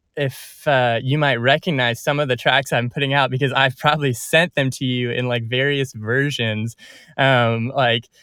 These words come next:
years ago because, like, uh, I've, I've just, that's how long I've been working on them. But, um, but yeah, so, so I don't know. After,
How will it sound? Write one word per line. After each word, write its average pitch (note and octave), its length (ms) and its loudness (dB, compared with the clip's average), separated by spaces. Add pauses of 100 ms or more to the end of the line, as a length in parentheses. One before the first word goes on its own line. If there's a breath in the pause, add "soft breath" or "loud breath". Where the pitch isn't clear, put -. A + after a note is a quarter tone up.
(160 soft breath)
years C#3+ 520 0
ago B2 480 4
because, A#2+ 560 2
like, A2+ 440 0 (120)
uh, A2+ 500 0 (540)
I've, B2+ 280 0
I've C3 140 2
just, C3+ 240 -6
that's C#3+ 340 0
how C3+ 180 -2
long B2+ 180 0
I've A2+ 100 -2
been G#2 140 -4
working D3+ 360 -2
on A#2 200 0
them. A2 200 -2
But, A#2+ 340 2
um, A#2 500 0 (800)
but D#3 100 0
yeah, F3 240 4
so, D#3 400 2
so D3+ 300 2
I D#3 100 4
don't E3+ 120 2
know. C3 220 4
After, F3 480 2